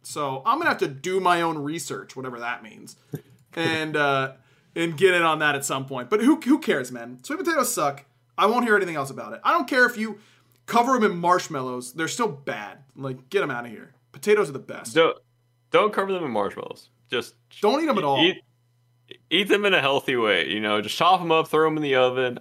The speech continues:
Speaker 2: Also,
Speaker 1: Chop 'em up and throw 'em
Speaker 2: okay.
Speaker 1: in your trash can.
Speaker 2: Okay, you're gonna think this is absolutely disgusting and wild.
Speaker 1: Uh-huh.
Speaker 2: Um, but we chopped 'em up into, like, bite-sized squares, actually a little smaller than bite-sized squares,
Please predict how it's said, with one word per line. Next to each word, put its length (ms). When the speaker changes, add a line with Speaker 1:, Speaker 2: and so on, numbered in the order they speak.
Speaker 2:
Also, 640
Speaker 1:
Chop 240
'em 80
up 140
and 100
throw 120
'em 60
Speaker 2:
okay. 100
Speaker 1:
in 40
your 100
trash 420
can. 260
Speaker 2:
Okay, 200
you're 220
gonna 160
think 300
this 160
is 200
absolutely 580
disgusting 580
and 160
wild. 580
Speaker 1:
Uh-huh. 420
Speaker 2:
Um, 480
but 320
we 160
chopped 440
'em 120
up 380
into, 500
like, 460
bite-sized 600
squares, 460
actually 280
a 40
little 80
smaller 240
than 100
bite-sized 340
squares, 340